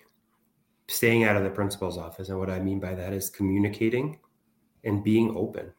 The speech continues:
right? And, and that's the way I think that our team interacts and, and the relationship that we have is to say, like, it's okay to say, "I don't know,"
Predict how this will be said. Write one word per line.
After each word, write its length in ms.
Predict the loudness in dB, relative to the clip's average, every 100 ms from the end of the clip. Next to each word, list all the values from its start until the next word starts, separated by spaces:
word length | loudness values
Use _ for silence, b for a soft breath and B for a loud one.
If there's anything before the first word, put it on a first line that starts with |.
| _ -8
right? 320 | -6 -8 -14 -6
And, 180 | 0 0
and 220 | 0 -2
that's 280 | -2 -4 -4
the 100 | -2
way 260 | -2 -4 -6
I 80 | -6
think 220 | -10 -8
that 100 | -6
our 140 | -6
team 220 | -4 -4
interacts 520 | -2 -4 -4 -4 -6 -6
and, 160 | -4
and 100 | -2
the 60 | -2
relationship 540 | 0 0 -2 -4 -4
that 120 | -6
we 140 | -4 -4
have 220 | -2 0
is 120 | -2
to 60 | -2
say, 200 | -2 0
like, 260 | 0 -4 B B B B 0
it's 160 | 6
okay 260 | 6 8 6
to 80 | 6
say, 200 | 2 2
"I 140 | 2
don't 200 | 0 -2
know," 320 | -4 -4 -8